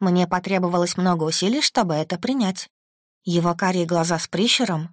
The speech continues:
внимательно меня изучают. По-моему, он видит больше, чем я хочу, чтобы он видел.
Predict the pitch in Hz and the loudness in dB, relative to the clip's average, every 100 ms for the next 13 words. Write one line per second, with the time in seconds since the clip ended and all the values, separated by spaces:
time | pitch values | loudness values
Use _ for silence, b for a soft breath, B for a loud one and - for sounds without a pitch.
0 | - 175 170 151 151 165 247 311 247 175 | -4 0 2 2 0 0 0 0 0 2
1 | 180 220 - 254 156 165 - _ _ _ | 0 0 0 -2 -2 -8 -18 _ _ _
2 | - 160 156 240 240 156 - 190 180 185 | -4 0 2 2 2 0 -2 0 2 2
3 | 185 156 160 262 330 - 262 190 180 - | 0 0 0 2 0 0 2 2 2 0
4 | 160 165 202 302 226 180 214 294 190 160 | -2 -2 0 0 2 2 2 0 0 -2
5 | 170 | -4